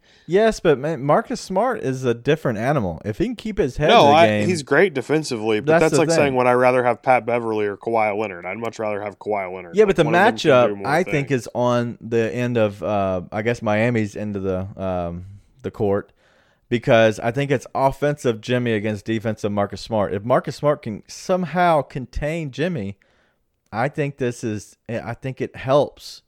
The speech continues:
Speaker 1: uh, Boston, obviously, but I think it helps the matchup because on the other end,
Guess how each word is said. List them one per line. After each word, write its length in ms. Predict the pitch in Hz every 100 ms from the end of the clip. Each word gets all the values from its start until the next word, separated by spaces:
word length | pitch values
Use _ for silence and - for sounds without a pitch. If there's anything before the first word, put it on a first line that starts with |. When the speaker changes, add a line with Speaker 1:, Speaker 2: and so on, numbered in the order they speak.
| _
Speaker 1:
uh, 160 | 98 104
Boston, 380 | 101 110 110 104
obviously, 480 | 107 120 110 - 104
but 120 | 104
I 60 | 101
think 220 | 123 120
it 80 | 110
helps 300 | 117 107 -
the 80 |
matchup 540 | 104 104 120 - 101 - _ _ _ _ _
because 520 | 113 123 110 104 98 _
on 120 | 120
the 100 | 120
other 300 | 139 160 113
end, 340 | 107 104 101